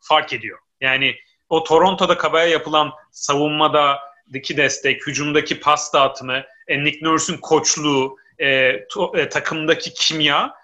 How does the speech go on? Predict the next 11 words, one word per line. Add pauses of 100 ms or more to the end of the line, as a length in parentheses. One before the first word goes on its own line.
(280)
e,
aynı
Kawhi'de
bu,
bu
takımda
nasıl
farklı
bir,
e,
sonuca,